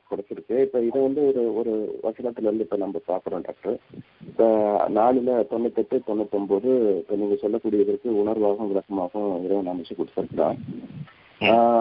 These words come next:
Speaker 1: ஆண்களிலும் பெண்களிலும் சிறுவர்களிலும் பலகீனமானவர்களை தவிர, ஏனெனில் இவர்கள் எவ்வித உபாயமும் தெரியாதவர்கள்,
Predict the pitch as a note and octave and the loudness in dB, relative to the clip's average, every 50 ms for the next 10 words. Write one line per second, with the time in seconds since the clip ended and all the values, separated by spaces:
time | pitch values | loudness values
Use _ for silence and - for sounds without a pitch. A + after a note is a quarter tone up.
0 | A2 - - - - - G#2+ A#2 C#3 D3 D3 D#3 D3+ D3 C#3 D#3+ F3 G3 G3+ G3 | 2 0 -2 -2 2 4 4 4 4 2 2 2 2 2 0 0 -2 -4 -8 -2
1 | - B2+ A#2+ B2+ C3 B2+ B2 A#2 A2+ A#2+ C#3+ F3 - - _ _ C3+ B2 C3+ C#3 | -2 -2 0 2 2 2 2 2 -2 -4 -4 -6 -10 -14 _ _ 2 4 4 4
2 | C3+ B2+ B2+ A#2+ A2+ G#2 G2+ G2+ G#2+ C3 E3+ - - - F#2+ A2+ A#2 B2 C3 C#3 | 4 2 0 -2 -2 -2 0 0 -2 -4 -6 -10 -14 -4 0 2 2 4 2 2
3 | C#3+ D3 D3 D3 C3+ A2+ A#2 A#2 A2 G#2+ G#2 G#2 A2 A#2 A2+ - - G#2 F2+ F2+ | 0 -2 0 -2 -2 -2 0 0 -2 -2 -2 -4 -4 -6 -6 -4 -4 -4 -2 0
4 | F#2 F#2 E2 - - _ _ _ _ _ _ _ _ _ _ G#2+ A2+ A#2 A#2+ A#2 | 2 2 2 0 -2 _ _ _ _ _ _ _ _ _ _ -2 0 0 0 0
5 | A#2+ C3+ E3 G3+ G#3+ - - _ - B2+ B2+ C3 C#3 C#3+ E3+ F3 C3+ A#2+ A#2+ A#2 | 0 0 0 0 -4 -6 -12 _ -2 2 2 4 2 2 2 0 0 -2 -4 -2
6 | C3 D3+ D#3+ E3+ D3+ C3 B2 B2 C3+ C#3 C#3+ C#3+ C#3 C3+ C#3+ D3+ D#3 - - B2 | -4 0 2 4 4 4 2 2 2 4 4 4 2 0 -2 -4 -6 -6 -6 -4
7 | A#2 A#2+ B2 A#2+ A#2 A2+ G#2+ G#2+ G2+ G2+ A2 B2+ E3 | -2 0 0 0 0 -2 -2 -4 -4 -2 -4 -2 -4